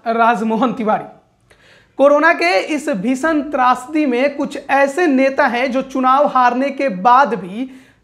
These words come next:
क्षेत्रों में अपनी जनता की मदद कर रहे हैं, लेकिन कुछ ऐसे भी नेता हैं जो चुनाव जीतने के बावजूद अपने क्षेत्रों में नहीं दिखाई दे रहे हैं। ऐसा ही एक लोकसभा क्षेत्र है पटना का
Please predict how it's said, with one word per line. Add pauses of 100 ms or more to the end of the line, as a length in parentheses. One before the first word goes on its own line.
(120)
क्षेत्रों
में
अपनी
जनता
की
मदद
कर
रहे
हैं,
लेकिन
कुछ
ऐसे
भी (400)
नेता
हैं
जो
चुनाव
जीतने
के
बावजूद
अपने
क्षेत्रों
में (300)
नहीं
दिखाई
दे
रहे
हैं। (300)
ऐसा
ही
एक
लोकसभा
क्षेत्र
है
पटना
का